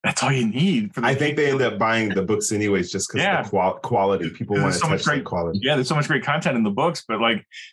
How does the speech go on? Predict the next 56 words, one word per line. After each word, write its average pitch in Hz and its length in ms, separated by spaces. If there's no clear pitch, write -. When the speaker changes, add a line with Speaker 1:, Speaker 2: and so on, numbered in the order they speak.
Speaker 1:
because 165 260
this 175 140
game 151 240
is 127 140
so 147 200
theater 143 340
of 127 100
the 120 80
mind, 120 400
or 123 100
can 165 220
be 139 80
so 123 160
theater 110 260
of 98 60
the 101 80
mind, 98 320
um, 101 680
y-, 120 120
you 107 120
know, 104 300
all 127 200
the, 147 100
all 120 240
the 127 200
essential 139 380
bits 127 300
are 113 80
in 117 100
that, 117 180
<laughs> 147 100
are 165 120
in 147 80
that 135 240
builder. 117 420
And, 117 120
uh, 113 180
Speaker 2:
Mm-hmm. 123 160
Speaker 1:
Modiphius 139 340
is 127 80
gonna 123 100
be 117 80
mad 117 220
at 110 80
me 107 120
for 113 120
saying 123 280
this, 107 180
but, 104 200
uh, 107 180
Speaker 2:
<laughs> - 20
Speaker 1:
honestly. - 520
Speaker 2:
No, 247 280
well, 202 200
Speaker 1:
Uh, 208 100
Speaker 2:
but, 175 240